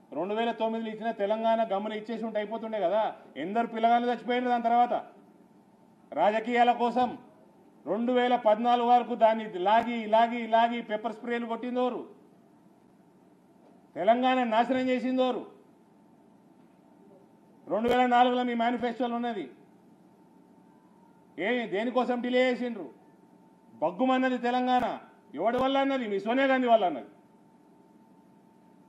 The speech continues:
ఈ రేవంత్ రెడ్డి కూడా మాట్లాడతాడా ఇవాళ? కొడంగల్ అంతే మల్కాజ్గిరిలో పడ్డాడు, మళ్ళా పాకలాడుకుంటా కొడంగల్ పోతున్నాడు ఈయన.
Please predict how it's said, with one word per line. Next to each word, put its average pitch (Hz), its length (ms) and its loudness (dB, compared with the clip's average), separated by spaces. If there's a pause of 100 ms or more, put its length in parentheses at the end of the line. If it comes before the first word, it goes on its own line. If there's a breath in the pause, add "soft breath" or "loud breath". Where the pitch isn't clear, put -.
(400)
ఈ 226 100 -2
రేవంత్ 240 360 2
రెడ్డి 254 180 2
కూడా 254 140 4
మాట్లాడతాడా 233 420 2
ఇవాళ? 254 380 0 (2750)
కొడంగల్ 240 400 4
అంతే 240 360 2
మల్కాజ్గిరిలో 233 640 2
పడ్డాడు, 240 440 2 (720)
మళ్ళా 220 200 2
పాకలాడుకుంటా 226 600 2
కొడంగల్ 220 400 -2
పోతున్నాడు 214 400 -6
ఈయన. 247 320 -6